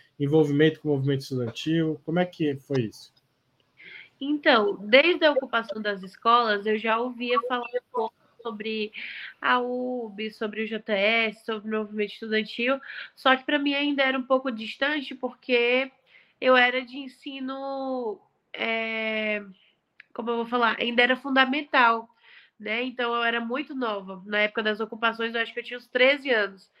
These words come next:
Speaker 2: Então, a minha escola, por ser de fundamental, ela não foi ocupada. A maior parte das escolas ocupadas foram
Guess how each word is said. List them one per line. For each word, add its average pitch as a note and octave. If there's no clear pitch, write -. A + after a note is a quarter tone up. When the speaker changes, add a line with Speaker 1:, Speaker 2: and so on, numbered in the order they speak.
Speaker 2:
Então, A#3+
a A#3+
minha A#3+
escola, C#4
por C4+
ser B3
de A3
fundamental, A3+
ela A#3
não B3
foi C#4
ocupada. G#3+
A -
maior G#3
parte A3+
das A3
escolas G#3+
ocupadas G#3
foram A3